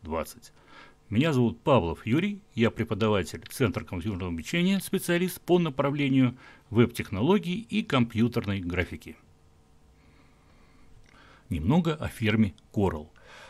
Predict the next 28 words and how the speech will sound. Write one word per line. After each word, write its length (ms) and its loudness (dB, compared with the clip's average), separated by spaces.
Фирма 300 2
Corel, 440 -2
канадская, 580 -2
выпускает 580 -2
различные 480 -2
программные 520 -2
продукты. 560 -4
Э, 200 -2
среди 280 0
них, 280 2
наверное, 280 0
самый 360 0
известный, 580 0
кот-, 180 -6
с-, 180 -4
который 380 0
ассоциируется 640 -2
с 60 -8
фирмой 360 0
Corel, 400 0
это 400 -4
CorelDRAW. 680 0
Но, 180 4
возможно, 420 2
вы 100 6
слышали 400 0
и 120 -2
другие 560 -2